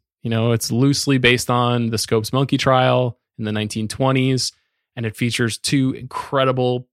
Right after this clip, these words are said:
thunder, thunderous performances from its two leads, Spencer Tracy and Frederick March, who play two lawyers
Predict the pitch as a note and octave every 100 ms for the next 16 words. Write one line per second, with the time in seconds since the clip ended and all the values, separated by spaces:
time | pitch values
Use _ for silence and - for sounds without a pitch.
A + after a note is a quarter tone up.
0 | _ - - - C3 C#3 C#3 C3+ C3 A#2+
1 | - _ _ _ - G3+ E3+ B2+ A2+ -
2 | A#2 A2+ G#2+ G2+ G#2+ - A2+ A2 - B2
3 | A2+ A2+ G#2 - A2+ A2 G#2+ A2 G2+ G#2
4 | G#2 G#2 G2+ G2+ G#2 G2 - - _ _
5 | _ - A2+ - A#2 A2 - _ _ -
6 | - G3 F#3+ F#3+ E3 D3 D3 C#3+ C#3+ C#3